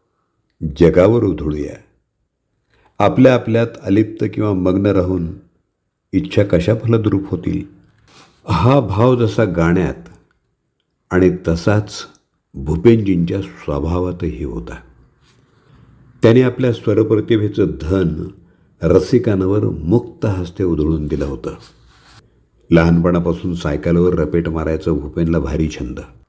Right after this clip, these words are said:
पण हे फिरणं रेल्वे रुळांपासून समांतर. रेल्वेचा आवाज ऐकत ऐकत व्हायचं. जवळ येत मोठा होत जाणाऱ्या आणि दूर जात बारीक होणाऱ्या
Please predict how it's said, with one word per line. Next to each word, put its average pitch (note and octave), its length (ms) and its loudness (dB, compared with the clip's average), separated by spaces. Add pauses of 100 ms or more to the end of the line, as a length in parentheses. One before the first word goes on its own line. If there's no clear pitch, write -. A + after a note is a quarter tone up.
(460)
पण G#2+ 100 6
हे A2+ 200 4
फिरणं G#2 580 0 (520)
रेल्वे G2 440 4
रुळांपासून G2+ 680 0
समांतर. C#2 580 -8 (1200)
रेल्वेचा G#2+ 640 4
आवाज G2+ 380 -2 (100)
ऐकत F2 380 0
ऐकत - 300 -2
व्हायचं. - 340 -12 (1300)
जवळ A2+ 340 6
येत A#2+ 360 0
मोठा F2+ 400 0
होत G#2 220 0 (140)
जाणाऱ्या E2+ 520 2 (720)
आणि F2+ 200 6
दूर G#2 500 4
जात F#2 280 0 (760)
बारीक E2 480 2
होणाऱ्या D2+ 580 -2